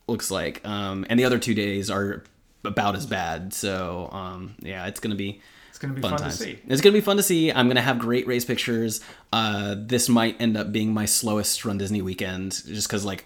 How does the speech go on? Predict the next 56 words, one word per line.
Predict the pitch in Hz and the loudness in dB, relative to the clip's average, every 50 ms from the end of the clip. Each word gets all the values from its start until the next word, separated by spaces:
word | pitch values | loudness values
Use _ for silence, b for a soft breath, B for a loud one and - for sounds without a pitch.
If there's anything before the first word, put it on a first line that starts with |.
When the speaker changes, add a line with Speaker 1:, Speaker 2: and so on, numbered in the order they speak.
| _ _ _ _ | _ _ _ _
Speaker 1:
combination | - 120 117 113 110 107 104 110 107 | 0 2 2 4 2 2 0 -2 -2
of | 101 | 0
the | 104 | 2
shape | - 117 104 107 | 2 2 2 2
I'm | 104 104 | 0 0
in | 101 101 101 | 0 -2 -2
plus | 104 101 98 | -4 -4 -4
the | - 104 | -4 -6
costumes, | - 101 98 - - 107 98 98 - - | -6 -6 -6 -4 -4 -4 -4 -4 -6 -8
but | - _ 165 160 - - | -6 _ -4 -4 -2 -2
I | 208 233 240 | -2 0 0
don't | 240 247 240 | 0 -2 -2
care. | - 247 214 165 - B B B B | -4 -4 -6 -6 -8 B B B B
<laughs> | B B B - | B B B 4
Speaker 2:
Yeah, | 147 - 165 190 165 | 6 10 10 10 10
that's | 127 - 151 135 135 135 - - | 10 6 4 2 2 -2 -2 -6
the | 113 | -8
point. | - 135 120 107 110 | -4 -4 -2 -2 -2
I | 117 110 | -2 -2
think | 120 127 - | -2 -4 -2
Speaker 1:
Yeah. | 90 85 95 101 B B B B - | -4 -4 -6 -8 B B B B -4
Speaker 2:
I | 131 | -2
know | 120 120 117 | 0 0 0
you, | 110 110 131 | 0 -2 -4
you | 139 - 127 113 | -6 -4 -6 -4
said | - - 113 104 | -2 -2 -4 -4
this | 107 104 - | -4 -6 -6
in | 113 107 | -6 -8
the | 104 | -8
past | - 107 101 98 95 - - | -6 -8 -8 -8 -8 -10 -12
too, | - 104 98 | -12 -12 -12
is | 98 95 92 | -12 -12 -12
if, | 107 98 - - - - | -14 -14 -14 -16 -16 -16
if | 113 - - | -16 -10 -4
you're | 117 113 113 | -2 -2 -2
going | 107 120 117 113 113 110 107 107 | 0 -2 -2 0 0 -2 -2 -2
there | 107 107 104 104 107 104 101 | -2 -2 -2 -2 -2 -2 -2
to | 104 104 104 101 B B B B B B _ | -4 -6 -6 -6 B B B B B B _
P | - 135 113 107 | -4 -2 -2 -2
R | 101 104 104 104 104 104 | -2 -2 -2 -2 -4 -4
and | 104 107 | -6 -8
get | 104 - | -8 -10
the | - | -8
best | 98 110 101 98 - - | -8 -8 -10 -10 -10 -8
time, | - 110 104 101 104 107 110 110 B B B B B B B | -6 -6 -4 -4 -4 -4 -6 -6 B B B B B B B
it | - - - - | -20 -20 -12 -6
might | 117 120 123 - 147 | -2 -2 -2 0 0
not | 151 160 160 | -2 -2 -2
be | 170 185 185 | -2 -2 -2
the | 185 180 | -2 -2
right | 180 185 190 185 185 | -2 -2 -2 -2 -4
race, | 180 185 190 202 220 214 214 - - - | -4 -6 -4 -4 -6 -6 -6 -8 -6 -6
'cause | 135 120 113 117 | -6 -6 -6 -8
it's | 113 110 104 104 123 | -8 -10 -10 -10 -8
really | 127 131 135 120 | -6 -4 -2 -2
around | 107 104 104 101 98 98 | -2 -4 -6 -6 -8 -10